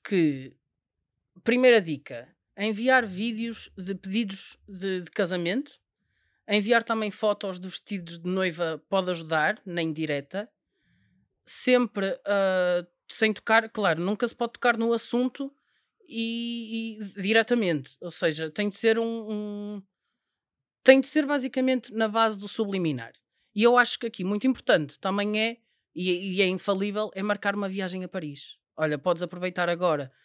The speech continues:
o Dia dos Namorados, uma viagenzinha e tal,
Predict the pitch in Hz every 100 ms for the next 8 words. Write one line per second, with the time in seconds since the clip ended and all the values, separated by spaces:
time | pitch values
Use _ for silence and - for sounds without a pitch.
0 | _ - 156 170 156 165 165 180 254 -
1 | - _ _ _ _ _ 175 185 165 175
2 | 170 185 180 170 202 226 226 185 - 180
3 | 190 202 214 214